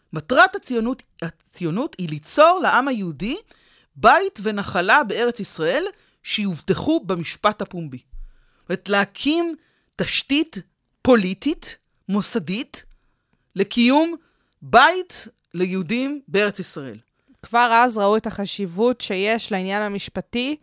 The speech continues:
Speaker 1: נכון.
Speaker 2: סביב האידיאל הזה.
Speaker 1: נכון, כי ה-, המאבק,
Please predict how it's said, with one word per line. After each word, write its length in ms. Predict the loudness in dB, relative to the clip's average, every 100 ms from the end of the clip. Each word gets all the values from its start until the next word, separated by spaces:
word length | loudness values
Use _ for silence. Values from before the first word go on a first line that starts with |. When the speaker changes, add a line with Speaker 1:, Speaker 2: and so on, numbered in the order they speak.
| _ _ -12
Speaker 1:
נכון. 220 | -4 0
Speaker 2:
סביב 180 | 2 4
האידיאל 380 | 4 4 4
הזה. 240 | 4 0 -8 -18 _ _ _
Speaker 1:
נכון, 340 | -8 -2 0 -2 -10 _ _ _
כי 180 | -2 0
ה-, 100 | 0 -2
המאבק, 880 | -4 -4 -4 -4 -4 0 -2 -2